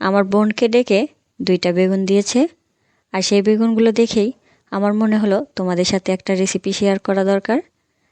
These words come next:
তাই সাথে সাথে বেগুন ভাজা রেসিপিটা শেয়ার করলাম। বেগুনগুলো হালকা লাল লাল করে ভেজে নিয়েছি, এবার তুলে নেব। এর থেকে আর বেশি ভাজা যাবে না, তাহলে একটু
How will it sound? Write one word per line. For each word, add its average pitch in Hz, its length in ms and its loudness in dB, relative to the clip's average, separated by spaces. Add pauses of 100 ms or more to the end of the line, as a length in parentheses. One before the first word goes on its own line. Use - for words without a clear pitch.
(220)
তাই 196 140 0
সাথে 202 300 0
সাথে 226 220 0 (480)
বেগুন 185 300 0
ভাজা 185 240 0
রেসিপিটা 190 440 -2
শেয়ার 190 280 0
করলাম। 202 340 -2 (840)
বেগুনগুলো 190 600 0 (280)
হালকা 190 400 -2
লাল 185 240 2
লাল 196 160 2
করে 196 240 -4
ভেজে 196 320 -2
নিয়েছি, 196 360 -4 (560)
এবার 196 320 -2 (320)
তুলে 170 260 -2
নেব। 180 180 -2 (680)
এর 190 200 -4
থেকে 196 220 -6
আর 185 80 0
বেশি 185 240 -2
ভাজা 180 320 -2
যাবে 180 240 -2
না, 240 120 -4 (340)
তাহলে 185 320 -2
একটু - 240 -4